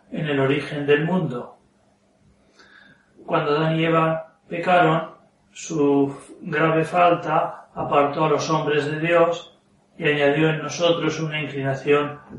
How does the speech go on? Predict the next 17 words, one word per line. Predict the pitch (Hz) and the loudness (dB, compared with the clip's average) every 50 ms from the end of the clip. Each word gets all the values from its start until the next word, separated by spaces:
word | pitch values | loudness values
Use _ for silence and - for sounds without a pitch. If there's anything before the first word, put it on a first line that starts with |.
| - - - | -18 -12 -6
al | 160 135 135 | -4 -2 -2
mal. | 135 147 165 160 143 131 - - - - _ _ _ _ _ _ _ _ _ _ _ _ _ _ _ _ _ - - _ _ _ _ - | 0 2 2 2 0 -2 -6 -10 -16 -20 _ _ _ _ _ _ _ _ _ _ _ _ _ _ _ _ _ -20 -20 _ _ _ _ -2
Por | - 143 151 | 0 2 2
esto, | 165 165 - - - 139 143 147 147 - - - _ _ _ _ | 2 0 -2 -2 0 0 0 0 0 -6 -12 -18 _ _ _ _
obrar | - 160 151 147 147 147 151 147 147 | -8 -6 -4 0 0 2 2 2 2
bien | 156 156 160 170 170 - - - _ _ | 2 2 2 0 -2 -6 -10 -16 _ _
no | - 160 156 | -4 -4 -4
siempre | 139 - 165 156 147 143 143 143 143 143 | -2 -2 -2 -4 -4 0 2 2 2 2
es | 139 - | 2 0
fácil, | - 175 180 180 - 143 147 143 143 - - - _ _ _ _ _ _ _ _ - - | 0 0 0 0 -2 -4 -6 -8 -8 -10 -14 -20 _ _ _ _ _ _ _ _ -8 -2
porque | 139 143 139 139 139 - 139 135 135 135 | 2 2 2 2 0 0 0 0 0 0
exige | 131 - - 160 143 131 - 151 147 | -2 -2 -2 -2 -2 -2 0 2 2
el | 143 151 | 2 2
esfuerzo | 151 - - 170 170 170 151 - - 165 170 175 170 160 | -2 -2 0 2 4 4 4 2 2 4 4 4 4 2
de | 151 | -2
superar | - - 160 151 - 156 147 139 147 143 151 156 160 - - - - - _ _ _ | -2 -4 -4 -6 -2 -2 0 2 2 2 2 2 0 -2 -6 -10 -16 -20 _ _ _
esta | 139 143 135 - - 160 151 - 151 151 151 - - | -8 -8 -8 -6 -4 -2 -2 -2 -2 -2 -6 -10 -16